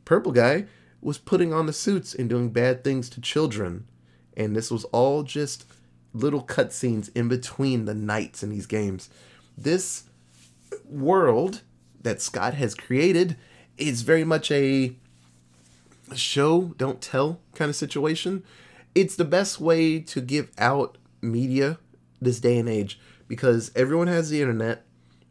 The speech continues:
and there are tons of channels that will just pick apart what you do. So if Katie comes up with a cool idea, it would be so disruptive to her success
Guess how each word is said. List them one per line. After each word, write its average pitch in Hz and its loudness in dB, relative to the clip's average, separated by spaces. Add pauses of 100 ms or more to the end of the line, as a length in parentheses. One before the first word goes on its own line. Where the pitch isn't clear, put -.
(140)
and 101 -2
there 107 0
are 101 -2
tons 156 -4
of 160 -6
channels 131 -2 (380)
that 127 -2
will 117 0
just 110 -6
pick - -2
apart 131 -2
what 113 -4
you 113 -2
do. 101 -2 (440)
So - 0
if 120 0
Katie 208 2
comes 208 -4
up 170 -4
with 156 -2
a 127 -2
cool 147 0
idea, 139 0 (520)
it 165 2
would 147 2 (1080)
be 156 -2
so 160 4
disruptive 147 -2 (340)
to 139 -4
her 135 2
success - -4